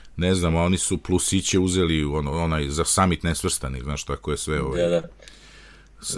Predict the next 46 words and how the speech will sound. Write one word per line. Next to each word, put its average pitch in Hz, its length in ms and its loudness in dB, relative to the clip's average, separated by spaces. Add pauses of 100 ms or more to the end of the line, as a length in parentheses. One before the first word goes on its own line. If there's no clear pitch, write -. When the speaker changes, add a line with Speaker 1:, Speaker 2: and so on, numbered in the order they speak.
Speaker 1:
s-, - 240 -6
sve 104 300 6
počelo 98 500 4
što 85 40 0
Speaker 2:
To 87 80 0
je 90 40 4
Speaker 1:
se 85 60 0
Speaker 2:
sigurno 110 240 6
Speaker 1:
toga 98 120 8
Speaker 2:
neki 117 100 6
Speaker 1:
tiče 92 120 4
Speaker 2:
nemački 110 280 12
Speaker 1:
ovde - 120 4
u, 71 60 0
Speaker 2:
program, 85 360 6
Speaker 1:
u 98 140 0
Beogradu. 95 360 6 (120)
Speaker 2:
Tekst 80 140 -4
Verbeztrung, 82 1120 0
<laughs> - 20 -8
kako - 80 -2
se 82 140 4
Speaker 1:
Nemački 110 380 8
Speaker 2:
čita. 101 180 4
Speaker 1:
program 78 360 6
tekst, 69 240 -4
da. 76 140 -2 (240)
Pa 92 120 2
Nemci 107 400 4
su 123 140 4
imali 123 240 6
najbolje 117 460 8 (760)
tek-, 110 260 6
o, 98 460 4
Signum 143 440 4
je 143 100 4
ono, 143 200 4
D 107 160 8
T 110 160 2
P, 104 140 4
Speaker 2:
Aha. 135 160 2
Speaker 1:
program 90 340 2
za 87 120 0
D 87 140 2
T 85 140 -2
P, 76 180 -2